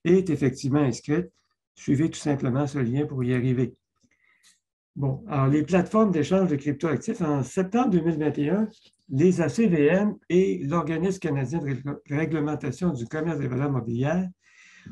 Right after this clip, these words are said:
ont publié un avis quant aux obligations, euh, des plateformes au sujet de la publicité,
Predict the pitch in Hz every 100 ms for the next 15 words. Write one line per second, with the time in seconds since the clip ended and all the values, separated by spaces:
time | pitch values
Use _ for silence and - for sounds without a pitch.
0 | - 147 139 180 147 180 214 175 151 127
1 | 147 190 208 - _ _ _ - 151 147
2 | 131 170 180 185 170 143 - 185 190 180
3 | - _ - 127 123 123 120 151 175 214
4 | 185 - _ - 147 - 180 180 190 147
5 | 135 156 202 175 143 180 170 151 - -
6 | 165 185